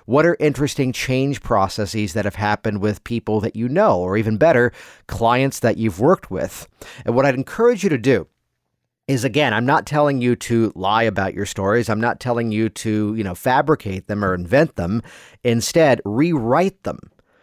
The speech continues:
To, first of all, cut out the extraneous bits of storytelling that really don't serve any purpose inside of it.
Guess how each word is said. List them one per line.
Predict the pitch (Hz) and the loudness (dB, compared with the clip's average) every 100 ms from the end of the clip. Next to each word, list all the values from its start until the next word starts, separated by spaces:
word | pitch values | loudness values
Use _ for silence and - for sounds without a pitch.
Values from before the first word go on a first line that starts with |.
| - | -4
To, | 131 | -2
first | - 180 196 151 | 2 2 2 0
of | 104 | 2
all, | 104 | 2
cut | - - - 160 | 0 -4 0 2
out | 196 190 | 2 2
the | 143 | 0
extraneous | 123 - 135 135 135 117 - | -2 -4 -2 0 2 0 0
bits | 85 123 - | 2 2 0
of | 104 | -8
storytelling | - 170 202 185 95 90 101 110 - - - | 0 4 4 2 -2 -2 -2 -4 -10 -20 -2
that | 131 | 0
really | 104 117 190 170 | 2 2 4 4
don't | 131 127 | 4 2
serve | - 120 101 | 4 4 4
any | 101 | -2
purpose | - 160 185 135 - | -2 2 2 2 -2
inside | 101 92 156 208 214 | -4 -4 2 2 2
of | 92 | 2
it. | 110 | 0